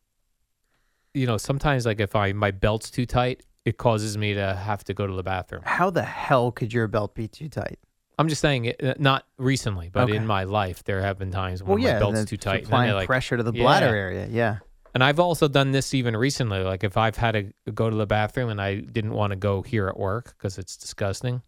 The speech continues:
Speaker 1: and I'm gonna
Speaker 2: Are you,
Speaker 1: go,
Speaker 2: okay,
Speaker 1: I'm
Speaker 2: you're
Speaker 1: gonna go
Speaker 2: talking
Speaker 1: at home.
Speaker 2: about the other
Speaker 1: Yeah.
Speaker 2: All right.
Speaker 1: I will remove my belt for the ride home. Just loosen
Speaker 2: Oh,
Speaker 1: things
Speaker 2: huh.
Speaker 1: up a little
Speaker 2: Really
Speaker 1: bit.
Speaker 2: mixing it up, Al, you rebel.
Speaker 1: No, no, I'm just saying it, it,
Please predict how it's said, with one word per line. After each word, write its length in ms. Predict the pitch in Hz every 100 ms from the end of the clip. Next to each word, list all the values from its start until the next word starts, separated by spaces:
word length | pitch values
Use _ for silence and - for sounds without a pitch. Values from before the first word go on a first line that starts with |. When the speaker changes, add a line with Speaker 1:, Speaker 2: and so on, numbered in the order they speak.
| _ _ _ _ _
Speaker 1:
and 80 | 101
I'm 240 | 98 98 101
gonna 140 | - 113
Speaker 2:
Are 20 |
you, 40 |
Speaker 1:
go, 120 | 135 101 117
Speaker 2:
okay, 180 | - 92
Speaker 1:
I'm 40 |
Speaker 2:
you're 80 | 104
Speaker 1:
gonna 60 | 107
go 80 |
Speaker 2:
talking 120 | 120 110
Speaker 1:
at 40 | 107
home. 100 | 117
Speaker 2:
about 220 | 101 92
the 140 | 113 117
other 240 | 107 98
Speaker 1:
Yeah. 200 | 123 104 -
Speaker 2:
All 120 | - 104
right. 140 | 98 _ _ _ _ -
Speaker 1:
I 140 | 135 127
will 220 | 123 120
remove 460 | 113 117 117 123 107
my 160 | 110
belt 320 | 95 110 104
for 140 | - 95
the 80 | 92
ride 240 | 95 90
home. 280 | 85 95 82 _ _ _
Just 280 | 131 139 131
loosen 400 | 127 131 127 110
Speaker 2:
Oh, 20 | 117
Speaker 1:
things 180 | 117 131
Speaker 2:
huh. 60 |
Speaker 1:
up 120 | 117
a 40 | 104
little 200 | 95 90
Speaker 2:
Really 180 | 127 123
Speaker 1:
bit. 80 |
Speaker 2:
mixing 360 | 143 139 - 135
it 80 | 123
up, 200 | 127 110
Al, 180 | 104 110
you 240 | 104 107 101
rebel. 420 | 117 107 127 120
Speaker 1:
No, 180 | 180 196
no, 140 | 190 180
I'm 100 | 160
just 140 | 160
saying 220 | 175 165
it, 160 | 147 -
it, 140 | 143